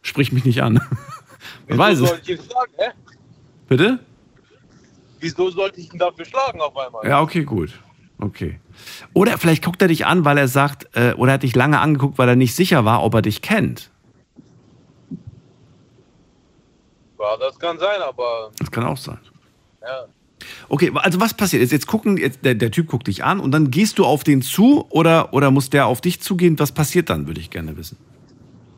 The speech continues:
Speaker 2: Je nachdem, ich schau-, wenn er mich dumm anschaut, schaue ich ihn auch zurück dumm an und wenn er es erwidert, dann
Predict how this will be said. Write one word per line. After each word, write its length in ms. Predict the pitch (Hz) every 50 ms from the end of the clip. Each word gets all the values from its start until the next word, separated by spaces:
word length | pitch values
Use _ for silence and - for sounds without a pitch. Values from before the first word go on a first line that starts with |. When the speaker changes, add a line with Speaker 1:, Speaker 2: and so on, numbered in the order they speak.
| _ - - - - - _ - - - - - - - - - - - - - _ - - _ _ _ _ _ _ _ _ _ _
Speaker 2:
Je 160 | - 123 139 147
nachdem, 460 | 160 160 147 - - 190 208 208 180
ich 360 | 151 131 117 - - - - -
schau-, 180 | 160 160 151 135 120 127 131 135
wenn 180 | 165 175 180
er 120 | 180 175 170
mich 180 | 165 156 143
dumm 140 | - 156 156
anschaut, 500 | 160 175 196 - - 226 220 220 226 - _ _ _ _ _ _ _ _ _ _ _ _ _
schaue 320 | - 170 175 170 170 165
ich 120 | 165 -
ihn 60 | 160 160
auch 240 | 156 185 196 - _
zurück 220 | - 214 220 226 _ _
dumm 160 | 208 220 214
an 240 | 208 220 226 214 208
und 180 | 190 185 170 147
wenn 160 | 180 175 175
er 260 | 175 170 165 165 165 156 139 143 156
es 300 | 165 - _ _ _ _ _ _ _ _ _ _ -
erwidert, 580 | 147 170 170 156 175 190 190 208 233 220 -
dann 300 | 180 170 165 165 165 156